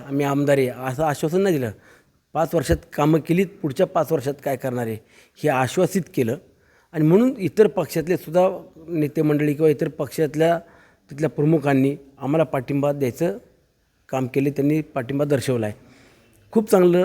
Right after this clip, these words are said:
लोणावळा शहरात आपलं काम सुरू आहे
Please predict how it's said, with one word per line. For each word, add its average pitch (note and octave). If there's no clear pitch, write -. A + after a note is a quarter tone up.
लोणावळा D3+
शहरात C3+
आपलं B2+
काम C3
सुरू C3
आहे B2+